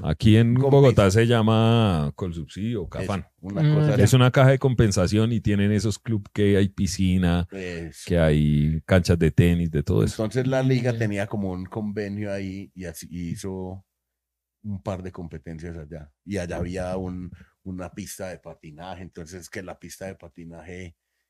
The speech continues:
Speaker 2: hicieron el de slalom o en una calle por ahí. Y cuando fue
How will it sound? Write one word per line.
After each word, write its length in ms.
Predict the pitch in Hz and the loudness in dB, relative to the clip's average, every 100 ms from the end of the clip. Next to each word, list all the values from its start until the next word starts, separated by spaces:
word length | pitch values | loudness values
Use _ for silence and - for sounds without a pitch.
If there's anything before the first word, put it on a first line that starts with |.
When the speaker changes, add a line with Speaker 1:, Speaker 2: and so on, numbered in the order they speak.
| _ | _
Speaker 2:
hicieron 520 | 85 80 87 85 92 | -16 -14 -14 -12 -16
el 120 | 87 | -16
de 140 | 80 73 | -18 -20
slalom 840 | - 92 104 107 104 101 98 90 _ _ - | -14 -8 -6 -6 -6 -8 -10 -14 _ _ -14
o 120 | 90 | -12
en 80 | 82 | -12
una 280 | 87 95 - | -12 -14 -12
calle 380 | 113 92 95 92 | -10 -10 -12 -16
por 180 | 90 | -16
ahí. 460 | 76 80 113 120 104 _ _ _ - _ _ _ _ 139 | -14 -12 -10 -10 -12 _ _ _ -20 _ _ _ _ -2
Y 120 | 120 | 0
cuando 360 | 123 117 113 | 2 0 0
fue 760 | 101 113 113 113 113 113 110 | -4 -4 -2 -2 -2 -4 -6